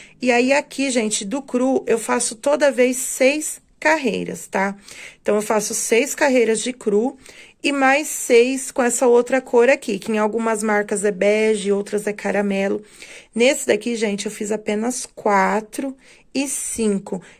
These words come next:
Então, eu tirei duas carreiras daqui e uma carreira daqui.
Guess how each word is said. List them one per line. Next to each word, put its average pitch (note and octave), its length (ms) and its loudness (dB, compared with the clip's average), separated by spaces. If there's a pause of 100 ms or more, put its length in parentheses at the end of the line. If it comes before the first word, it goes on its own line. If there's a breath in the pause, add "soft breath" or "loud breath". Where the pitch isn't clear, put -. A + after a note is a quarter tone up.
Então, G#3+ 140 -2
eu G#3+ 60 2
tirei G#3+ 320 2
duas B3+ 380 2
carreiras B3+ 500 4
daqui A3 440 -4 (340 loud breath)
e C4+ 140 2
uma C4 200 2
carreira A#3+ 460 0
daqui. B3+ 340 -4